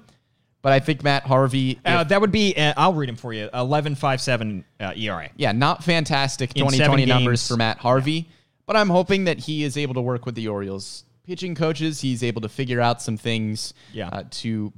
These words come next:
Speaker 1: become a more effective pitcher with that little bit diminished,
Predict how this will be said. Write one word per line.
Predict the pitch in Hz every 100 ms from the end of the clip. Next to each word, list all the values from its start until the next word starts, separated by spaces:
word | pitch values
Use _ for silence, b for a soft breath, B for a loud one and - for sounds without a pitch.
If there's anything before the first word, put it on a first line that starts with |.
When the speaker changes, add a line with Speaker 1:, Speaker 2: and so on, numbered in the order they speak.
| - -
Speaker 1:
become | 127 151
a | 135
more | 131 143
effective | 131 127 135 - 117
pitcher | 127 120 120 117 104
with | 107 120 117
that | 113 110
little | 107 107
bit | 98 104 -
diminished, | 101 104 107 - -